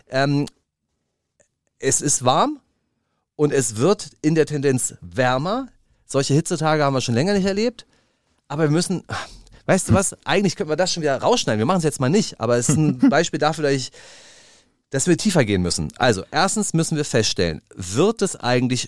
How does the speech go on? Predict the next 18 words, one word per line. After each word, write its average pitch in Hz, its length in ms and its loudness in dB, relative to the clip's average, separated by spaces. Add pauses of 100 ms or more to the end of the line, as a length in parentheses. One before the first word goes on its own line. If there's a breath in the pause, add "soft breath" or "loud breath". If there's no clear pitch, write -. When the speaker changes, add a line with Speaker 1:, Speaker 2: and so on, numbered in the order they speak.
Speaker 1:
strukturell 113 680 0
wärmer? 90 600 -2 (360 loud breath)
Haben 170 380 0
wir 175 220 0
jetzt 117 500 -2
mehr 135 400 0
Hitzetage 135 720 -2
als 113 180 -2
vor 107 160 -4
zehn 190 300 -2
Jahren, 175 160 2
vor 123 160 0
zwanzig 123 420 0
Jahren 117 220 0
oder 110 160 0
vor 107 160 0
fünfzig 104 420 0
Jahren? 69 320 -2